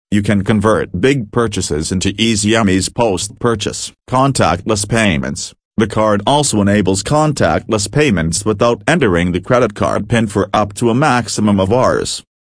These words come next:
five thousand for a single transaction. Fuel surcharge waiver, one percent fuel surcharge waiver on a minimum transaction of Rs four hundred and a maximum transaction of Rs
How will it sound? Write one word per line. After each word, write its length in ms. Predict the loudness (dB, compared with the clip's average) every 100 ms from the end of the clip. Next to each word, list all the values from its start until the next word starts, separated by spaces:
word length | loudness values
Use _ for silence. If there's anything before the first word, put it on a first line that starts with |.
| _ _
five 520 | -2 0 2 0 -2 -8 -4
thousand 380 | -2 0 -2 -2
for 200 | 0 0
a 60 |
single 340 | 2 0 0 -2
transaction. 920 | 0 0 2 2 2 0 -2 -6 -10 _ -2
Fuel 320 | 2 2 2
surcharge 640 | 2 0 0 0 0 2
waiver, 540 | 2 2 2 0 -2 -6 _ -4
one 280 | 0 0
percent 480 | 0 -2 0 -4 -4
fuel 440 | -6 -2 0 0 0
surcharge 580 | 0 0 2 2 2
waiver 420 | 0 2 2 0 0
on 100 | 0
a 60 | 2
minimum 400 | 2 2 2 0
transaction 920 | 0 0 0 0 0 0 -2 -2 -2 0
of 120 | 0
Rs 500 | 2 0 -2 -6 -12 _ _ _ _ _
four 260 | 0 2 2
hundred 460 | 2 2 0 -2 -2
and 120 | 0
a 60 | 2
maximum 600 | 2 2 0 0 -2 -2
transaction 920 | 0 0 2 2 0 0 -2 -2 0
of 140 | 0 2
Rs 500 | 2 2 -2 -6